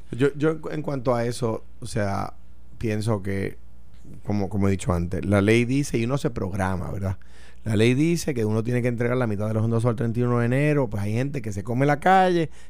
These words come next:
y no hace otra cosa que recoger endosos para sa-, que tener un buen titular diciendo, "Ya lo recogí todo en la mitad del tiempo". O sea, la, la verdad es, de nuevo,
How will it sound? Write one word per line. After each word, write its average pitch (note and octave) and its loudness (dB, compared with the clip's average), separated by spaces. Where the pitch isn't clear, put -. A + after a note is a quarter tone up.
y G#2+ -10
no A2+ -4
hace A2 -6
otra C#3+ -4
cosa D3 -2
que D3 0
recoger D3 4
endosos D#3 4
para - -4
sa-, G2+ -6
que G2+ -8
tener G#2+ -2
un A#2 0
buen B2 2
titular C3+ 2
diciendo, B2+ -2
"Ya C3+ -2
lo C3+ 4
recogí C#3+ 2
todo D3 2
en C3+ 0
la A#2+ 0
mitad A2 0
del G#2 -2
tiempo". F#2 -6
O - -10
sea, - -2
la, C3+ 4
la C3 2
verdad C#3+ 2
es, F#2+ -2
de G#2 -4
nuevo, G2+ -2